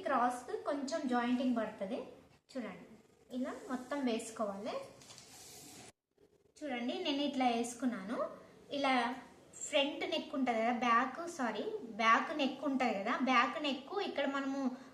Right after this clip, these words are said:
బ్యాక్ సంక కట్ చేస్తాం చూడు, అటు ఆ సైడ్లో వేసుకోవాలన్నమాట. ఫ్రంట్కి ఇక్కడ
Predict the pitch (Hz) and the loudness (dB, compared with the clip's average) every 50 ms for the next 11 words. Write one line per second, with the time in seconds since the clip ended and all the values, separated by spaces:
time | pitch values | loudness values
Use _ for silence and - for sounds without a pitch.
0 | - - 208 240 233 226 262 254 254 - - - 311 277 285 277 359 359 - 294 | -12 -2 2 4 4 6 4 4 2 -2 -2 0 0 0 2 2 0 2 4 4
1 | 269 247 247 294 302 294 - - 269 254 240 233 240 254 294 440 539 - - - | 4 4 4 4 2 2 2 4 4 4 4 4 4 2 2 0 0 -2 -6 -12
2 | - - - - - 240 - - 349 285 - - - 214 226 247 277 269 - 311 | -16 -16 -4 -2 -2 -2 0 0 2 2 2 2 2 4 4 6 4 4 2 2
3 | 269 269 254 226 302 349 339 311 269 262 262 - - 262 254 247 240 233 220 220 | 2 4 4 4 4 4 6 6 4 4 4 2 0 0 2 2 2 2 0 -2
4 | 214 214 - - 269 339 370 - - 311 262 262 262 262 277 254 - - 277 320 | -2 -4 -2 -2 -2 -2 -2 -2 0 4 6 6 6 6 4 0 -2 -2 -4 -4
5 | 523 - - - - - - - - _ _ _ _ _ _ _ _ _ _ _ | -4 -6 -10 -14 -18 -20 -20 -20 -20 _ _ _ _ _ _ _ _ _ _ _
6 | _ - - - 233 202 | _ -12 -10 -8 -8 -8